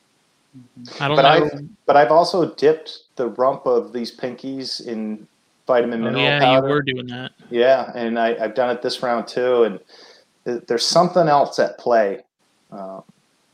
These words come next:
Speaker 3: than, than what we think.
Speaker 2: What kind of water are you using?
Speaker 3: I use tap water here. We have pretty good tap water in Maine.
Speaker 2: Mm-hmm.
Speaker 3: Um, you know, I, I drink it regularly, and,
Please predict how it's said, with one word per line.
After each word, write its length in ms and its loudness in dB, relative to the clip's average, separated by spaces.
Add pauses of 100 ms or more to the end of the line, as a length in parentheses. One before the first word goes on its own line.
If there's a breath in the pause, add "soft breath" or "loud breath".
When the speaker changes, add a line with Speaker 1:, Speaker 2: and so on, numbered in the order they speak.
(300)
Speaker 3:
than, 340 -10 (460)
than 240 -8
what 220 -4
we 80 -8
think. 480 -14 (680)
Speaker 2:
What 180 -8
kind 160 -4
of 120 -4
water 280 -2 (100)
are 60 -14
you 80 -12
using? 420 -14 (1200 loud breath)
Speaker 3:
I 180 4
use 840 -2
tap 380 0
water 420 -2 (720)
here. 260 -6
We 120 -2
have 140 -6
pretty 180 0
good 160 2
tap 300 4
water 300 2
in 100 -4
Maine. 300 -6 (140)
Speaker 2:
Mm-hmm. 500 -10
Speaker 3:
Um, 500 -8 (1000)
you 80 -12
know, 80 -8
I, 300 -6
I 120 -2
drink 360 -8
it 240 -10
regularly, 720 -6
and, 200 -12